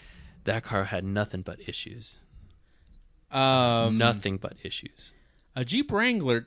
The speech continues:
Speaker 2: Yeah, I guess
Speaker 1: Yes.
Speaker 2: they're not known for
Speaker 1: Would you like
Speaker 2: reliability.
Speaker 1: refills?
Speaker 2: Yes, sir. Um,
Speaker 1: Um, no, this one had an issue that I've never seen before. So it would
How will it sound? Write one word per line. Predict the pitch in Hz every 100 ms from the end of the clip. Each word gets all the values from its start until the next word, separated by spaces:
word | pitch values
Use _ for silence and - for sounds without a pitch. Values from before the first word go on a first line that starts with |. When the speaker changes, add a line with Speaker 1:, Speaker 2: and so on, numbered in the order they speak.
| -
Speaker 2:
Yeah, | 147 170 160
I |
guess | 180
Speaker 1:
Yes. | -
Speaker 2:
they're | 175
not | 175 151
known | 151
for | 143 131
Speaker 1:
Would | 120
you |
like | 117 117 110
Speaker 2:
reliability. | 120 113 104 107
Speaker 1:
refills? | 110 - -
Speaker 2:
Yes, | 117 107 107 101
sir. | - 156 214 160 107 104 -
Um, | 120 123 120 117 113 110 107 104 - _ -
Speaker 1:
Um, | 107 107 104 98 - _ _ -
no, | 123 131 131
this | 135 147
one | 196 170
had | 160
an | 156 123
issue | 131 139
that | 113 101 -
I've | 110 110 113
never | 113 117 120 120 120
seen | 107 - 120 120
before. | 98 - - - 120 - _ _ _ - - _ _ _ _ _ _ _
So | - 120 113 107 113 - _ - - - -
it | 120 113
would | 120